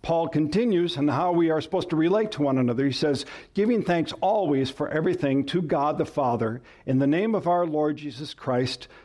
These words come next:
submitting to one another out of reverence for Christ." That's how you and I are supposed to interact with, uh, each, with each other.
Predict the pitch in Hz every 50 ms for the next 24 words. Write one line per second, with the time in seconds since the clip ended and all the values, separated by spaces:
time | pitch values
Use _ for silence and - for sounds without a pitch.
0 | - - - - - 156 151 151 160 170 190 220 233 247 247 247 240 233 240 -
1 | 151 151 143 143 160 175 196 208 220 214 202 180 170 160 165 175 175 - - -
2 | 139 143 143 131 107 107 117 131 151 165 165 170 175 170 160 - - - - _
3 | - 147 139 - - - - - 123 104 90 82 - - - - - - _ _
4 | _ _ _ _ _ - - - - - - - 156 175 226 220 - - 220 202
5 | 175 156 143 160 208 233 233 214 202 180 180 196 185 170 160 170 143 156 139 -
6 | - 196 196 175 190 - 185 - - 180 185 185 170 165 175 180 175 170 - 160
7 | 156 139 - - 120 - 127 139 147 - 143 165 165 147 - - - - _ -
8 | 131 139 151 147 147 147 143 147 139 131 123 127 127 120